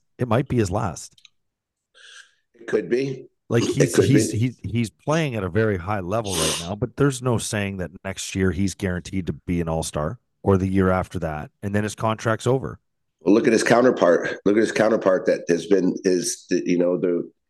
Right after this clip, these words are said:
Speaker 2: the two guys that have been carrying the National Hockey League for the last fifteen years, Alex Ovechkin, not even close to being an All-Star.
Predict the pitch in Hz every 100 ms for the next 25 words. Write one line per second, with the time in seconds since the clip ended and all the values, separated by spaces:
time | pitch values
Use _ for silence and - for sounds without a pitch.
0 | _ 80 78 107 101 92 85 82 80 78
1 | 80 80 85 78 82 80 _ _ - 87
2 | 87 85 82 82 80 78 80 78 73 71
3 | - 71 - 69 71 - - _ - 71
4 | 76 73 71 62 - - - _ - 69
5 | - 67 71 69 - 62 _ _ _ _
6 | _ _ _ _ _ - 85 87 80 85
7 | 85 - 71 78 76 64 - - -